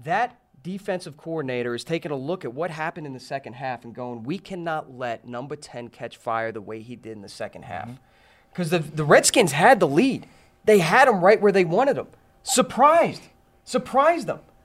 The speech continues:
Speaker 1: I don't know whether that's Wendell Smallwood, you know, kinda giving off the game plan. I almost think that maybe, and I, I, I'm, I'm reaching here, but almost maybe that that was the reason that they were going heavy Darren Sproles and heavy dink and dunk. I mean, Da-, Darren Sproles had, besides Deshaun Jackson, he was second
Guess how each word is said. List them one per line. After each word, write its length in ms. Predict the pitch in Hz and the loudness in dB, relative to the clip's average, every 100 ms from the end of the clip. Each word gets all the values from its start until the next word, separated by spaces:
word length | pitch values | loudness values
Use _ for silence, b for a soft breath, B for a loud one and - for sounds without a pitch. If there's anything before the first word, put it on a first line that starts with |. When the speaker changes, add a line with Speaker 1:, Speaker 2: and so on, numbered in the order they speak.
| _ | _
Speaker 1:
I 60 | - | 2
don't 100 | 302 | 6
know 140 | 269 | 6
whether 240 | 214 208 190 | 6 6 4
that's 220 | 170 139 | 0 0
Wendell 340 | 165 202 185 165 | 2 4 4 2
Smallwood, 760 | - 185 226 214 226 233 185 | -2 0 0 4 4 4 2
you 120 | 190 | -2
know, 100 | 185 | -4
kinda 240 | 156 190 180 | -2 -4 -6
giving 220 | 165 190 | -6 -6
off 140 | 180 | -8
the 60 | 185 | -8
game 220 | 160 196 | -10 -10
plan. 220 | 202 208 208 B B | -6 -6 -8 B B
I 120 | 294 | 2
almost 320 | 359 403 339 | 4 2 2
think 140 | 311 247 | 0 0
that 160 | 226 | -2
maybe, 420 | 190 208 208 175 - | 0 0 0 -4 -6
and 200 | 165 170 | -2 0
I, 140 | 156 | 2
I, 260 | 151 156 143 | 4 4 4
I'm, 120 | 156 | 4
I'm 160 | 147 156 | 2 2
reaching 320 | 196 202 131 | 0 -2 -4
here, 180 | 127 135 | -2 -2
but 120 | 180 | 2
almost 280 | 262 330 202 | 2 0 4
maybe 260 | 220 208 | 4 6
that 140 | 185 156 | 2 4
that 180 | 165 170 | 6 6
was 160 | 165 | 2
the 80 | 147 | 0
reason 320 | 143 165 151 | -2 0 0
that 120 | 143 | 2
they 100 | 147 | 4
were 100 | 143 | 2
going 340 | 135 143 139 120 B B | 4 4 2 -2 B B
heavy 260 | 170 156 156 | -4 -2 -2
Darren 400 | 151 135 139 131 | 2 2 2 -2
Sproles 500 | - 127 123 113 113 B - | -4 0 0 0 -8 B -8
and 140 | 139 | -6
heavy 280 | 135 151 143 | -2 -4 -4
dink 300 | 131 135 131 | -2 -2 -2
and 160 | 120 | -4
dunk. 320 | 104 113 95 - b b | -4 -4 -6 -18 b b
I 40 | 185 | -2
mean, 160 | 190 | 4
Da-, 200 | 202 208 | 6 6
Darren 360 | 156 214 247 220 | 6 6 6 4
Sproles 420 | - 220 214 196 151 | 4 6 6 4 0
had, 720 | 170 160 160 160 147 - 131 | 4 6 8 8 4 -4 -8
besides 640 | 151 - 170 202 214 165 | -4 4 8 8 6 4
Deshaun 360 | 160 156 196 185 | -6 0 2 4
Jackson, 400 | 156 208 226 160 | 6 4 4 -2
he 80 | 160 | -6
was 120 | 165 | -4
second 480 | - 214 220 175 160 | 4 4 4 0 -4